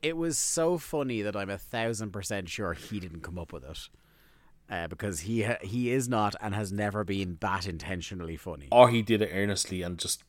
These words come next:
Speaker 2: you know, well, well, you know, he, to be fair, he gets paid for every time he wears N W O merch on screen, so.
Speaker 1: Yes, yes.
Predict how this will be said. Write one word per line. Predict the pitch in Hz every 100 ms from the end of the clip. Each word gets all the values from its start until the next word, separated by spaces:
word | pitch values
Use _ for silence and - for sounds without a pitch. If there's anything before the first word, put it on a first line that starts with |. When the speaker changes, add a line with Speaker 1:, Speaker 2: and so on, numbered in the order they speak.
| -
Speaker 2:
you | 98
know, | 85 80 - - - -
well, | 101 104
well, | 92 80
you | 110
know, | 95
he, | 76 123 120 - - - - -
to | 120
be | 113
fair, | 156 117
he | 117
gets | 131 120
paid | - 113 123 -
for | 110 101 -
every | 92 101 107 101
time | - 107 101
he | 98
wears | 92 101 98 92
N | 101
W | 104 95 98
O | 95
merch | 95 98 -
on | 82
screen, | - 101 92
so. | 82 - 69 - _ _ _ - -
Speaker 1:
Yes, | 110 107 92 - -
yes. | 82 76 - -